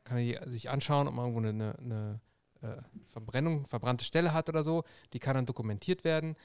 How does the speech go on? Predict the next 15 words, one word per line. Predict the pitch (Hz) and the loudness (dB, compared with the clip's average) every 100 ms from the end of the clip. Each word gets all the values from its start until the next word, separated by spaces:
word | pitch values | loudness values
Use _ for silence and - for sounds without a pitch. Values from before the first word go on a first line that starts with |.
| - - - | -20 -18 -4
Ähm, | 127 123 123 120 _ _ | 0 0 0 -4 _ _
aber | 117 123 | -4 2
überwacht | 120 127 - 135 | 4 4 0 -2
werden | 113 | 0
muss | 110 - | -2 -4
man | 104 | -6
deswegen | 104 127 123 | -6 -4 -2
nicht, | 165 - | -2 0
solange | 131 120 143 | 0 2 0
es | 139 | -2
sich | 139 120 | -4 -6
einfach | 127 127 | -4 -2
nur | 120 123 | 0 0
um | 120 120 | -2 -4
so, | 120 | -4